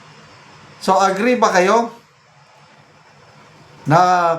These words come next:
kung mapatalsik, kung man lang, kung mapatalsik ang Pangulong Marcos Junior, eh, mahihinto na daw ang laban sa korupsyon.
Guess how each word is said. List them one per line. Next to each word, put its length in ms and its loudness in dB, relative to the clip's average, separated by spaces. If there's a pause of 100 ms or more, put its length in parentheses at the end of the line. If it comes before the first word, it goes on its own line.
kung 480 0
mapatalsik, 720 -6
kung 240 -2
man 160 -4
lang, 240 -2
kung 240 0
mapatalsik 720 -2 (1040)
ang 160 -2
Pangulong 400 0
Marcos 320 -4
Junior, 480 -2 (1200)
eh, 320 4
mahihinto 720 -2
na 80 2
daw 480 0
ang 240 -4
laban 400 -2
sa 160 -14
korupsyon. 480 -14